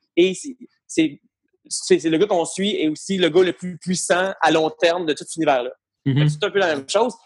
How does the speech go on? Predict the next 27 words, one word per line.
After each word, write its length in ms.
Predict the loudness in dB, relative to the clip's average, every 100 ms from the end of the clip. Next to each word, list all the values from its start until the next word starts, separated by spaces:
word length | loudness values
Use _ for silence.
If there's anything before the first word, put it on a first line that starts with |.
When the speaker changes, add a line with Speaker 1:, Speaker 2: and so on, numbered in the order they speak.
| _ _
Speaker 1:
C'est 200 | -4 2
le 40 |
fun 160 | 2 2
parce 140 | 0
que 80 | 2
t'as 160 | 2
d'autres 300 | 0 2 4
personnes 200 | 4 -2
qui 60 | 0
ont 40 |
des 140 | 0 -2 -4
pouvoirs, 360 | 0 0 0
puis 180 | -4 -8 -10 _ -2
sont, 300 | 2 2 2
sont 120 | 0
créatifs 460 | 4 2 4 2
dans 300 | 4 2 2 -4 -4
le, 240 | 0 2
les 180 | 2 2
genres 160 | 2 2
de 80 | 0
pouvoirs 400 | 2 4 4 0
que 80 |
les 80 | -2
gens 140 | -2 0
peuvent 100 | 0
avoir, 380 | 2 2 0